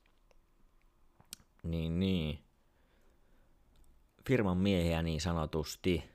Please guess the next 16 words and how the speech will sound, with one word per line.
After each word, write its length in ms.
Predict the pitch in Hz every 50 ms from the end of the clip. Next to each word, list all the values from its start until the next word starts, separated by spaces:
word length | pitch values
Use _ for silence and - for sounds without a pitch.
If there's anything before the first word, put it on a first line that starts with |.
| - - _ _ _ _ _ _ _ _ _ _ _ _ _ _ - - - _ _ _ _ _
Et 280 | - 87 80 - - - -
toivottavasti 440 | - 104 101 - - 95 - - 98
se 120 | - 110
on 80 | 101 92
siitä, 480 | - - 123 117 110 98 87 85 80
että 320 | 80 82 - - - 78 - - - _ _ _ _ _ -
piti 140 | - 92 92
saada 300 | 87 95 90 90 90 85
vaan 240 | 90 90 90 87 - - - _ _ - - _ _ _ - - - - - - - - - - - - - - _ _ _ _ - - -
Rothwellille 680 | - 117 120 117 110 - - 95 82 82 85 87 80 - - - - - - - - -
vastustaja, 680 | 127 127 123 110 - - 87 - - 90 85 82 82 85
eikä 300 | 82 82 80 80 - 80
siitä, 340 | - - 90 82 - 76
että 280 | 71 71 - - - - - - _ _ - - - - - - - - - - _ _ - - - - - - - _ _ - - - - -
motivaatio 600 | - 104 101 92 - 87 76 69 73 - - 107
ei 60 | 92